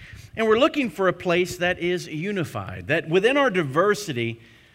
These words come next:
that there is unity. And as Paul wrote to the book of First, or I'm sorry, wrote to the people in the place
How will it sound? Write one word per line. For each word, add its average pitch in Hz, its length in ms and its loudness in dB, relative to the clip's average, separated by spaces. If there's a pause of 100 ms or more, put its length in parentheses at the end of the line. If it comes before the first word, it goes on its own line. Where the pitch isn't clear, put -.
(220)
that 208 180 2
there 233 280 8
is 196 480 6
unity. 147 680 -2
And 165 220 0
as 175 220 0
Paul 226 640 -2
wrote 208 340 0
to 190 60 -4
the 156 80 -2
book 160 260 -6
of 135 140 -2
First, 165 360 -6
or 131 180 -4
I'm 151 100 -2
sorry, 135 220 -2
wrote 165 300 0
to 180 60 -6
the 139 80 -2
people 139 520 -6 (400)
in 214 140 -2
the 196 80 0
place 180 380 -2